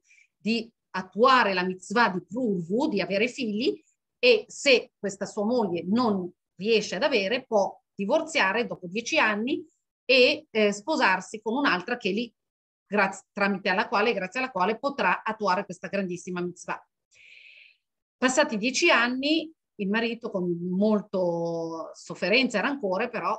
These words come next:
giustamente voleva, eh, attuare la mitzvah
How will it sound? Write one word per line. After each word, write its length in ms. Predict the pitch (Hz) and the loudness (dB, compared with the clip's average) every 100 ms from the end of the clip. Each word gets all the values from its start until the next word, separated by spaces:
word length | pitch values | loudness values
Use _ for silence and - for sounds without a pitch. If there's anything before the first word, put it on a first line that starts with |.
| - _ | -8 _
giustamente 640 | - 180 240 208 185 190 | -14 -10 -6 -4 -4 -6
voleva, 460 | 170 175 180 175 - _ | -4 -4 -2 -4 -6 _
eh, 680 | 196 185 180 175 170 170 170 | -6 -4 -4 -4 -4 -6 -8
attuare 460 | 190 190 226 190 175 | -10 -2 0 2 0
la 100 | 185 | 0
mitzvah 580 | 247 - 233 190 254 | -2 -4 0 0 0